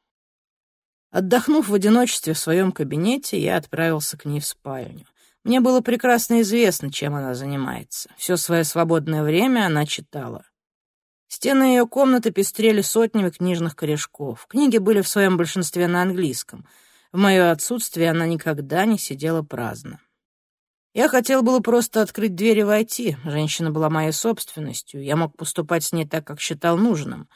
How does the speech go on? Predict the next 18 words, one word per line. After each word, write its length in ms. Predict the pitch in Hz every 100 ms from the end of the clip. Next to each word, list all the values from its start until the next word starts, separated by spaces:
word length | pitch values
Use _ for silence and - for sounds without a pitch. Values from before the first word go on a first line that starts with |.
| _ _ _ _ -
Но 180 | 233
по 160 | - 294
определённым 680 | 247 226 196 208 269 262 233
причинам 520 | 202 - 226 226 208
я 180 | 190 175
испытывал 520 | - 208 208 190 185
к 100 | 185
ней 420 | 185 185 175 160 - _
особые 580 | - 226 - 170 113 120
чувства, 580 | 120 - - - 113 113 -
поэтому 400 | 285 226 240 214
лишь 160 | 180
постучал 520 | - 175 185 - 160
костяшками 600 | 147 143 - 139 - 143 135
пальцев 420 | 175 226 247 233
по 100 | 156
дверному 580 | 143 151 147 139 156 147
полотну. 580 | 151 151 147 135 135